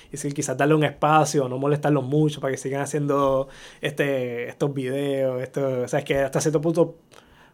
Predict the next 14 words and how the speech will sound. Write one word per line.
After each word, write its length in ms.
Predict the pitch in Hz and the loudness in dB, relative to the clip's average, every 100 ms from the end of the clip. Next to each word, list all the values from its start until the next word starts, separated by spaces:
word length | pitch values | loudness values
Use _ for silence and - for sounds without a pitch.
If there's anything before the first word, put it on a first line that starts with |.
| _ - | _ -2
promocionan 680 | 143 135 - 151 156 143 | 0 0 0 0 2 2
la 120 | 139 135 | 2 0
ciudad. 520 | 139 131 135 135 135 - - - 160 | -2 0 0 -2 -6 -16 -20 -16 -2
Pero 200 | 151 156 | 2 6
yo 180 | 151 | 6
creo 140 | 156 175 | 8 8
que 80 | 165 | 6
esos 120 | 156 | 6
son 80 | 170 | 6
los 100 | 160 | 8
primeros 240 | 165 147 | 8 8
elementos, 400 | 143 131 120 127 | 6 4 0 -2
¿verdad? 120 | 131 | 2
La 120 | 131 | 2